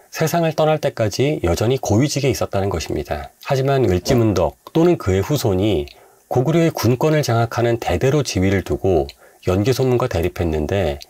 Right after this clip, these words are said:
연개소문이 정변을 일으켜 영류왕과 여러 대신을 죽일 때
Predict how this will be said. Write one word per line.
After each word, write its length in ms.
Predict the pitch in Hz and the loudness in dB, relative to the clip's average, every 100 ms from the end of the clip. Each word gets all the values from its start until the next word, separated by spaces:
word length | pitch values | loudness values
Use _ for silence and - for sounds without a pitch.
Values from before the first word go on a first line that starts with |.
| _ | _
연개소문이 500 | 113 147 170 175 175 | 0 2 2 2 2
정변을 420 | - 98 110 151 151 | 0 0 2 2 2
일으켜 440 | 135 - 143 147 | 0 -2 0 2
영류왕과 560 | 92 92 120 139 131 110 | 2 2 2 2 2 0
여러 180 | 104 | 0
대신을 420 | 123 85 82 113 110 | -2 -2 0 2 0
죽일 300 | - 78 76 | 0 -2 -2
때 400 | - 98 73 | -2 -2 -2